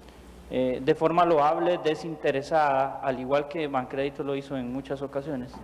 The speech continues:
se, se hizo con el personal, con ángeles de camino,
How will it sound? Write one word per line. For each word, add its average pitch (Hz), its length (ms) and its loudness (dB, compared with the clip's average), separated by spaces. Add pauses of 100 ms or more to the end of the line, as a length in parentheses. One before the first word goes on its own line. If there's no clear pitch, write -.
(440)
se, 123 460 0
se 147 160 0
hizo 135 280 0
con 135 200 -2
el 113 60 -6
personal, 175 540 0 (420)
con 113 180 -2
ángeles 196 760 -2 (400)
de 135 120 -4
camino, 175 500 0